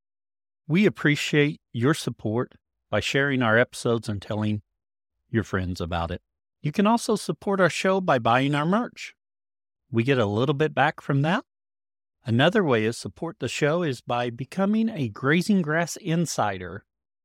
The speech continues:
Grazing Grass Insiders enjoy bonus content, monthly Zooms, and discounts. You can visit the website, grazinggrass dot com,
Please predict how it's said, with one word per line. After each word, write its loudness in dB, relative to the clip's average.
Grazing 0
Grass 0
Insiders 0
enjoy 0
bonus -2
content, -2
monthly 0
Zooms, 2
and -6
discounts. -10
You -2
can 2
visit 4
the 0
website, 2
grazinggrass 2
dot -6
com, -6